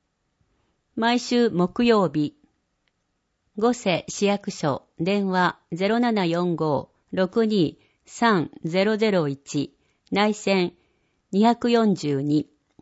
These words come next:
時間はいずれも十時から十六時。予約不要。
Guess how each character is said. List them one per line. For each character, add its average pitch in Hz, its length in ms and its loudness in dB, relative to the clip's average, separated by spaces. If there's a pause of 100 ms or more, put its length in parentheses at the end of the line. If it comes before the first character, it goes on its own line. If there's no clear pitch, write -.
(1000)
時 220 120 -4
間 247 320 2
は 233 240 2
い 208 160 -4
ず 233 120 0
れ 247 140 2
も 233 380 0
十 240 240 2
時 202 100 -2
か 165 200 -2
ら 147 260 -2
十 185 240 -2
六 175 260 -2
時。 143 240 -10 (440)
予 202 120 4
約 214 580 2
不 - 160 -6
要。 170 380 0